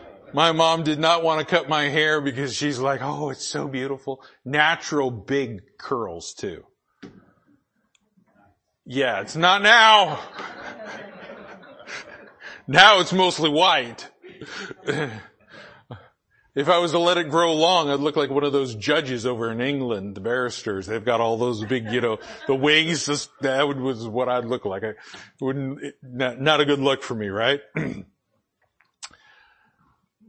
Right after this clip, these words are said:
But I'll tell you this. We've all been through what this society puts.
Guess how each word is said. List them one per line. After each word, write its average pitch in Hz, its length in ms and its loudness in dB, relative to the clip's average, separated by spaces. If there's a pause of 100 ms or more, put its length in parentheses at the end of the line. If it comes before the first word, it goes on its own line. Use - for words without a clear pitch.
(260)
But 143 140 0
I'll 151 120 2
tell 165 180 0
you 143 140 0
this. 147 500 -6 (1600)
We've 117 140 -8
all 170 220 2
been 135 240 -2
through 135 260 -4
what 120 580 -6
this 120 220 -8
society 120 680 -4
puts. - 520 -12